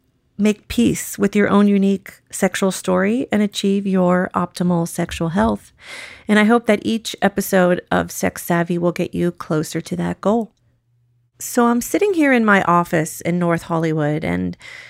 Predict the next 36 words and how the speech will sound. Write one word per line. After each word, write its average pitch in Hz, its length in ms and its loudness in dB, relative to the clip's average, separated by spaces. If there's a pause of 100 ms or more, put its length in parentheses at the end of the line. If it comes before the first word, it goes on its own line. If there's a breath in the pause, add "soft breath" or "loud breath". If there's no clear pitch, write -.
(200 loud breath)
trying 262 280 0
to 254 80 2
think 240 220 0
of 196 80 -4
the 185 100 2
best 190 380 2
way 190 160 2
to 196 100 0
convey 202 680 2
the 190 140 -2
common 220 440 -2
problems 180 500 0
that 175 160 0
bring 180 200 0
people 185 440 -2
into 202 260 0
my 175 200 0
office. 165 760 -4 (360 loud breath)
And 214 100 -2
I 226 80 0
thought 285 240 2
it 403 80 2
would 302 140 2
be 226 120 2
best 196 400 0
to 208 80 -2
start 190 400 0
with 190 440 -2 (360)
the 202 80 0
phases 214 500 2
of 190 120 0
sexual 190 420 -2
response: - 880 -6 (120)
desire, 196 680 0
arousal, 180 800 0
orgasm, 180 720 2